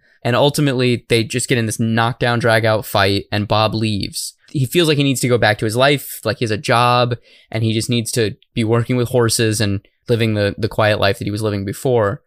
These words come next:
But Roger was committed, doggedly so. Nothing was going to stop him, and it didn't. And people started listening.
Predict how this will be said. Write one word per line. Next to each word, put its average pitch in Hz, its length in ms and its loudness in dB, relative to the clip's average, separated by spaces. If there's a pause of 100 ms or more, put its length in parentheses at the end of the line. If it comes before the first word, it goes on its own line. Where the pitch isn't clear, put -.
(100)
But 123 120 0
Roger 120 640 4
was 110 160 -2
committed, 135 440 -2 (200)
doggedly 110 440 2
so. - 400 -6
Nothing 123 300 2
was 117 140 0
going 110 180 0
to 107 80 -4
stop 107 320 -2
him, 104 220 -8 (160)
and 107 100 2
it - 140 -2
didn't. 104 360 -2
And 113 480 -2 (120)
people 127 260 -2
started 110 320 0
listening. 110 480 -2